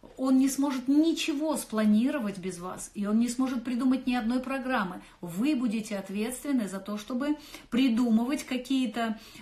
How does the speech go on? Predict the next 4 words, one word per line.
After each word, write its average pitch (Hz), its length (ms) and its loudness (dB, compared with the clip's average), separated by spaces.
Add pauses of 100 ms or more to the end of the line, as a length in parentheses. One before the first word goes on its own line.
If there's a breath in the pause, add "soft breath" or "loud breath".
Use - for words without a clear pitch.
э, 196 380 0
ваши 214 340 0
проекты, 214 880 -2 (340 loud breath)
и, 285 600 2